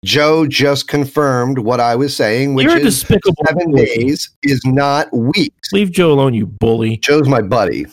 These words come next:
Speaker 2: Th-, this is very similar to the, to the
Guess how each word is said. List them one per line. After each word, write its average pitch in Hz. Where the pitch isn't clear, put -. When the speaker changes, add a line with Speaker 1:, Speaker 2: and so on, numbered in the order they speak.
Speaker 2:
Th-, -
this 196
is 185
very 165
similar 147
to 135
the, 117
to -
the 110